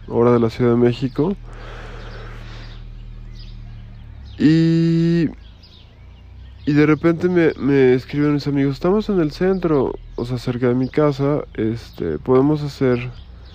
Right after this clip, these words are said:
Este, una noche de juegos de mesa", que me gusta mucho y, y lo hemos hecho otras veces y todo. Y justamente yo decía, "Pues es que no puedo porque estoy ocupado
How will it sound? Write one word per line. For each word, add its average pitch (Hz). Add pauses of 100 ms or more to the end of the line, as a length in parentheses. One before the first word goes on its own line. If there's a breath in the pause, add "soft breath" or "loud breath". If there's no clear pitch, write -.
(420 loud breath)
Este, 113 (360)
una 131
noche 131
de 120
juegos 110
de 120
mesa", 151 (420)
que 113
me 110
gusta 120
mucho 139
y, 113 (360)
y 113
lo 120
hemos 117
hecho 117
otras 117
veces 123
y 131
todo. 143 (2500 loud breath)
Y 143
justamente 151
yo 147
decía, 143
"Pues 135
es -
que 151
no 151
puedo 147
porque 131
estoy 117
ocupado 123